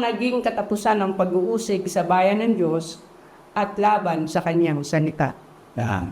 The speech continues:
Speaker 2: Tingnan natin dyan sa Apokalipsis onse, quince hanggang diecinueve. Ano po ang sinasabi?
Speaker 1: At humihip ang ikapitong anghel at nagkaroon ng malalakas na tinig sa langit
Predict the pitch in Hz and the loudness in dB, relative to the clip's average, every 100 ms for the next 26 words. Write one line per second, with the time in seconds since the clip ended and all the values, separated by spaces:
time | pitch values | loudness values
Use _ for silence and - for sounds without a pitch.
0 | - 120 131 135 147 143 139 139 185 208 | -6 0 2 4 2 2 4 4 4 0
1 | - 123 120 120 - 117 113 127 120 156 | -2 0 0 -2 -2 0 2 0 0 4
2 | 214 - - - - - - - - 143 | 4 2 -10 -16 -20 -20 -20 -20 -6 2
3 | 147 135 - 165 180 143 131 127 139 139 | 4 2 2 2 2 2 4 2 2 2
4 | 139 113 117 113 113 113 110 113 107 107 | 2 2 2 2 4 2 0 -2 0 0
5 | 107 - 254 277 175 175 - 143 143 143 | 0 2 4 4 2 2 2 0 2 4
6 | 139 139 143 117 107 90 92 104 101 90 | 2 0 -2 -2 -2 -2 0 2 2 0
7 | 98 - - - - - 214 - 220 220 | -8 -18 -20 -20 -14 -4 -4 0 0 0
8 | 233 220 233 233 190 180 202 - 196 190 | 2 4 4 4 2 2 0 0 -2 0
9 | 185 180 180 190 220 220 - 180 175 170 | 0 2 2 4 2 2 0 0 0 0
10 | 180 175 185 170 165 165 160 156 165 - | 0 2 2 0 0 0 0 -2 -4 -4
11 | 170 170 196 190 175 - 170 175 196 220 | -4 0 0 0 -2 -2 0 2 0 -2